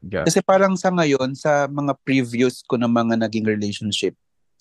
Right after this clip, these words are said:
Speaker 2: siya yung parang sasabihin ko talaga na thought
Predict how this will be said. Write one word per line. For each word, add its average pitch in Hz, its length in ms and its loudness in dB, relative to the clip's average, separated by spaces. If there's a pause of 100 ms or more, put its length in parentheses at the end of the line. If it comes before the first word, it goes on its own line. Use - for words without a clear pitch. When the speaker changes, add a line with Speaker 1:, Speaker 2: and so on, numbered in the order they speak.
(480)
Speaker 2:
siya - 300 2
yung 156 160 4
parang 139 300 4
sasabihin 127 420 -2
ko 120 80 -6
talaga 110 320 0
na 104 160 -4
thought 117 240 0